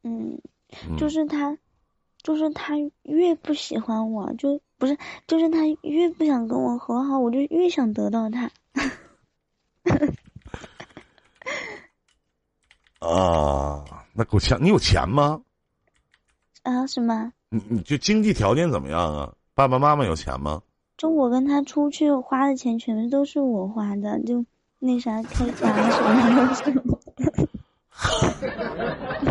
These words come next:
Speaker 1: <laughs>
Speaker 2: 已经，我，我个人觉得现在大学生真的太好骗了。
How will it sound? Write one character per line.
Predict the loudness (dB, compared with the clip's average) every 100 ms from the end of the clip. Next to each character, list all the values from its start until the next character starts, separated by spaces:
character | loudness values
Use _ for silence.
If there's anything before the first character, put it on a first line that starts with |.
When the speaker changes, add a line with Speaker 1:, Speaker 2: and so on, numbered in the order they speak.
| -2 -4 -8 -8 -10 -10 -10 -12 -16 -18 -20 _ _ -4
Speaker 1:
<laughs> |
Speaker 2:
已 | 0 2 4
经， | 2 0 -2
我， | 0
我 | 0 0
个 | 2 2
人 | 4 2
觉 | 2
得 | 2
现 | 2
在 | -2
大 | 0 0
学 | 0
生 | -2 -4
真 | -2 0
的 | 0
太 | 0 0
好 | -2
骗 | -4 -6
了。 | -6